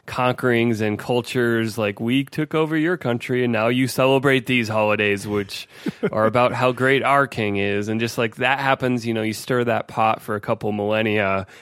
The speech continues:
and you have our calendar now. And it's like, well, of course August is longer than February because Augustus was a greater, like, whatever. <laughs> Like,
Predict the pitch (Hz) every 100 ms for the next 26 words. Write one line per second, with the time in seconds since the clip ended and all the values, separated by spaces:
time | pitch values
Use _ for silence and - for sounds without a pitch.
0 | - 113 110 113 127 123 113 107 117 113
1 | 110 98 92 92 90 90 92 - - -
2 | 107 95 104 101 117 117 117 - 180 139
3 | - - 107 104 104 98 - 110 104 101
4 | 101 101 98 98 95 98 95 92 - _
5 | 110 101 104 101 101 104 110 - 135 131
6 | 123 113 123 - - 131 104 113 110 113
7 | 127 117 110 107 107 113 107 113 120 101
8 | 139 - 202 - - 113 110